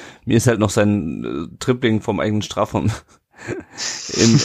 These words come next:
in Erinnerung geblieben, mit dem er sich da festgetribbelt hat, so dreißig Meter vom eigenen Tor. Aber das ist natürlich auch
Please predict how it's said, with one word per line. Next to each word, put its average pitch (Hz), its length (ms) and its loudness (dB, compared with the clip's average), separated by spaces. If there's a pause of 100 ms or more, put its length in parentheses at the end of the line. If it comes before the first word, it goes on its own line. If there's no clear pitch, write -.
in 120 80 4
Erinnerung 117 340 6
geblieben, 113 320 2
mit 104 140 2
dem 104 100 2
er 107 100 4
sich 107 140 -2
da 104 300 2
festgetribbelt 113 640 -2
hat, 113 160 -4
so 107 140 -2
dreißig 107 280 -2
Meter 107 160 0
vom 104 160 -4
eigenen 104 240 2
Tor. 113 140 2
Aber 104 100 4
das 98 140 0
ist 95 100 -2
natürlich 107 320 0
auch 101 120 -2